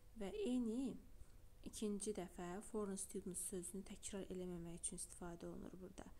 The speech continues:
Təsdiqdə olsaydı some olardı, inkar edir, inkar cümlələrdə də any-dən istifadə olunur.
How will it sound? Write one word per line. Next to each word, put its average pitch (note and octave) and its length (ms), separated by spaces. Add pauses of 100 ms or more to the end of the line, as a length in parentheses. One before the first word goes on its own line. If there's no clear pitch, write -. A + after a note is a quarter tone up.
(680)
Təsdiqdə G3+ 480
olsaydı F#3 480
some G#3 280
olardı, G#3+ 520
inkar F#3+ 400
edir, F#3 320
inkar F#3 380
cümlələrdə E3+ 600
də D#3+ 100 (120)
any-dən E3+ 320
istifadə - 500
olunur. B3 380